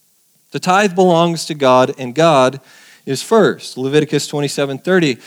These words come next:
"And all of the tithe of the land, whether of the seed of the land or the fruit of the tree, is the Lord's. It is holy to the Lord."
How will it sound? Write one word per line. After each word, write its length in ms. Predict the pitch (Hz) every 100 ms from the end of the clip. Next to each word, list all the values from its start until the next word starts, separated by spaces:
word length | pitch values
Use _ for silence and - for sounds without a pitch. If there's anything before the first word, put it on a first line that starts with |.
| - - -
"And 100 | 156
all 320 | 160 190 202
of 100 | 196
the 100 | 165
tithe 380 | 156 180 190 190
of 80 | 165
the 80 | 151
land, 360 | 160 196 208
whether 280 | 170 156 160
of 100 | 156
the 80 | 147
seed 340 | - 185 196
of 100 | 202
the 100 | 185
land 340 | 170 165 175 175
or 80 | 139
the 80 |
fruit 280 | 135 180 196
of 60 | 208
the 80 | 196
tree, 460 | - 165 156 156 160
is 280 | 220 214
the 100 | 220
Lord's. 480 | 180 147 147 151 151 - - -
It 160 | 156
is 360 | 165 156 151 - _
holy 460 | - 208 208 185 160
to 140 | 170
the 80 | 160
Lord." 400 | 165 180 127 113